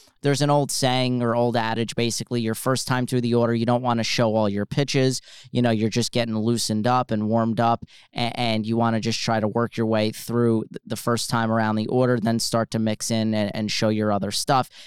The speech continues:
And with DeGrom, I mean, it's just physiolo-, physiology. He cannot throw ninety-five, ninety-six mile an hour sliders and expect his elbow or his U C L i-, is not gonna shatter or snap, right? O-, uh,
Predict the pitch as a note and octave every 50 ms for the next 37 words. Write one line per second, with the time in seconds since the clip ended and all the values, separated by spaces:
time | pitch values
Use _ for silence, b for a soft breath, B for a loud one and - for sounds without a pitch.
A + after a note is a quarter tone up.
0 | B - - C3+ C3 C3 - - B2+ - - C3 C#3 C#3+ C#3 C3 A#2 A#2 A#2 A2+
1 | A2+ A2+ A2+ A2+ A2+ A2 A#2+ A#2+ - - - C3+ B2+ - - - C#3 C3+ A#2+ B2+
2 | B2+ A#2 A2+ A#2+ - - - - - - - C#3+ B2 A#2+ B2+ B2 B2 B2+ B2+ A#2
3 | A2 G2+ F#2+ G#2 G2 G2 B B B B B B - - D3+ C#3 - - D#3 C#3
4 | C3 C3 B2+ C3 C3+ C#3+ C#3 b b b b b b _ - - D3 D3 C#3 B2+
5 | A#2+ A2+ A2+ A#2 A#2+ B2 C3 C3+ C3+ C3+ B2 - C3 B2 B2+ B2 A2+ A#2+ A#2+ A#2+
6 | B2 B2 A#2 - - B2+ - - - A#2+ A#2 A#2 A2+ A2+ A2+ A2+ A2 G#2 A2 C3+
7 | - - - C#3 C#3+ D#3 D3 B2 A2+ G#2+ G2 - - A#2 A2+ A2 - - - -
8 | C3+ C3+ - - b b b b b - - C3 B2 A2+ - - C#3+ C#3+ C#3+ C3+
9 | B2+ B2+ A#2+ A#2 A2+ A2+ A2 A2 A#2 A#2 G#2+ A2 A#2+ C3+ C3+ - - - B2+ A#2+
10 | B2 B2 B2 B2 A#2+ A2+ - - A#2+ A#2+ - - - - - - C3+ B2 A#2 -
11 | B2+ B2 - B2+ B2+ B2 B2 - - A#2 A2+ A2 - - - D3 D3+ C#3 G#2+ D#2+
12 | - - - _ - A2 G#2+ G#2+ - - - - C#3+ D3+ C#3+ B2+ G2 F#2 - G2+
13 | F#2+ G2+ A#2 B2 - _ B2 B2 - - B B B B B B B - - B2
14 | A2 G#2 G#2+